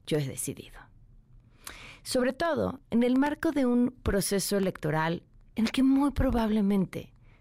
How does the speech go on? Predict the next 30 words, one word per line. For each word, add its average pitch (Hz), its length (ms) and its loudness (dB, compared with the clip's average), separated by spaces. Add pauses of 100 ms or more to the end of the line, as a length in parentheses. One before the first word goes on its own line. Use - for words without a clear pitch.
tendremos 202 420 2
dos 190 180 0
mujeres 165 400 0
candidatas 139 440 -4
a 139 40 -2
la 127 120 -6
presidencia - 760 -10 (880)
y 220 200 2
en 247 100 2
el 247 160 0
que 233 120 0
era 233 100 2
un 233 100 -2
hecho 180 320 -4
que - 80 -6
el 139 100 -2
Frente 277 440 -2
Amplio 147 400 -4 (200)
tendría 240 420 2
sí 330 220 2
o 370 60 2
sí 302 320 0 (380)
una 220 160 4
mujer 226 400 0
candidata 160 580 0
a 139 60 -2
la 131 100 -2
presidencia. - 800 -12 (880)
Y 214 140 2
entonces, 370 720 0